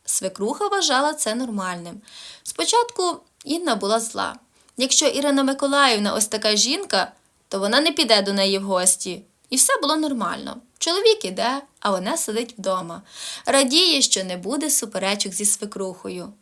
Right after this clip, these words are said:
Але так тривало до літа. А потім все ж таки Інні набридли такі стосунки. У батьків Павла була дача, і їм потрібно було там помагати. А допомагати, окрім нього, було нікому.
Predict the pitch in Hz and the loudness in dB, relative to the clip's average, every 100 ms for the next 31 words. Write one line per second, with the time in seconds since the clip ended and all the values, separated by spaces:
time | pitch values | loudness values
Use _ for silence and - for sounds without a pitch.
0 | _ - 180 180 214 330 453 - 202 190 | _ -10 -10 -2 2 2 2 -2 0 2
1 | 302 370 339 359 247 233 214 202 - - | 2 0 -2 0 0 -2 -4 -8 -8 -18
2 | - - - - 226 269 392 392 359 381 | -18 -18 -4 0 4 6 4 4 2 2
3 | 359 359 - 320 - 294 285 285 285 _ | 2 0 -4 -4 -2 0 0 0 -4 _
4 | 202 190 180 185 185 262 240 - - 180 | -4 -4 -4 -6 -4 -4 -6 -10 -6 -4
5 | - 190 - 175 85 - - - 226 226 | -2 0 -2 -2 -8 -10 -14 -10 -6 -6
6 | - 277 269 247 247 440 480 233 277 208 | -4 -4 -2 -2 0 0 0 0 0 0
7 | 190 180 185 180 208 - - 233 254 247 | 0 0 -2 -4 -12 -18 -6 0 2 2
8 | 240 240 440 392 262 214 302 - 277 262 | -2 0 0 0 -2 0 0 -2 -2 0
9 | 269 233 175 170 - 165 226 _ _ - | -2 -2 -2 -4 -6 -10 -10 _ _ -20
10 | - - - 214 214 208 190 180 190 254 | -20 -8 -2 0 0 -2 -4 -2 2 2
11 | 277 381 359 349 359 359 359 339 392 - | 0 -4 -4 -6 -4 2 4 2 -4 -4
12 | 202 190 254 208 180 - 180 180 | -2 0 0 -2 -6 -8 -8 -8